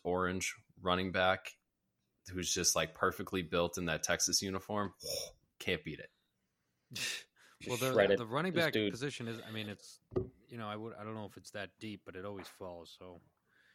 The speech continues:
Speaker 2: you know, I feel like our third,
Speaker 3: No, there's plenty of good
Speaker 2: third
Speaker 3: running
Speaker 2: round's
Speaker 3: backs.
Speaker 2: our sweet
Speaker 3: But this
Speaker 2: spot.
Speaker 3: guy's different.
Speaker 2: You know, I know he's, he's that talent. But Granny, uh, who are you liking?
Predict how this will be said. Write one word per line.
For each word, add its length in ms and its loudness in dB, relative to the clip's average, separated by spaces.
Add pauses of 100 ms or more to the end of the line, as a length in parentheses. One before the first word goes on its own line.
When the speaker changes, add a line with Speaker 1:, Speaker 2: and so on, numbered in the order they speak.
(300)
Speaker 2:
you 80 -14
know, 60 -10
I 40 -10
feel 180 -10
like 160 -8
our 200 -6
third, 240 -2
Speaker 3:
No, 100 8
there's 160 8
plenty 300 8
of 120 8
good 100 6
Speaker 2:
third 100 2
Speaker 3:
running 180 8
Speaker 2:
round's 280 0
Speaker 3:
backs. 100 -4
Speaker 2:
our 60 -6
sweet 280 -8
Speaker 3:
But 120 4
this 140 10
Speaker 2:
spot. 80 -2
Speaker 3:
guy's 200 12
different. 380 6
Speaker 2:
You 60 -6
know, 80 -2
I 80 -2
know 140 -4
he's, 260 -6
he's 320 -12 (440)
that 300 -6
talent. 440 -10
But 120 -8 (240)
Granny, 360 -2
uh, 220 -2 (1000)
who 100 0
are 40 2
you 140 2
liking? 320 -2